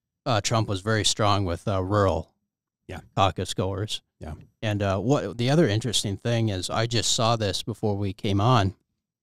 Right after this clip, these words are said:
Speaker 1: is Johnson County. Uh, Johnson County, uh, uh, is the only one that Trump lost.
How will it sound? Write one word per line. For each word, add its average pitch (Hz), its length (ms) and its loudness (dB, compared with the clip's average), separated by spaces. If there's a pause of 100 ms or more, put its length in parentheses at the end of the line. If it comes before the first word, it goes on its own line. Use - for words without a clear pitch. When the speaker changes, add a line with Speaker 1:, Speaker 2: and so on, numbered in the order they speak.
(400)
Speaker 1:
is 127 200 4
Johnson 120 460 2
County. 104 520 0 (520)
Uh, 107 200 0
Johnson 117 480 2
County, 113 540 0
uh, 92 280 0 (200)
uh, 95 440 -4
is 117 180 -2
the 107 80 0
only 107 220 2
one 104 320 2
that 95 160 -4
Trump 98 300 -4
lost. 98 560 -2